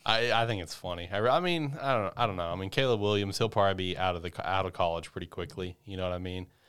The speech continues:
He'll probably play, like, in maybe a year or two tops and go to the pros.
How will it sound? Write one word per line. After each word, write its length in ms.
He'll 120
probably 240
play, 300
like, 140
in 100
maybe 260
a 40
year 280
or 40
two 220
tops 380
and 80
go 100
to 40
the 60
pros. 480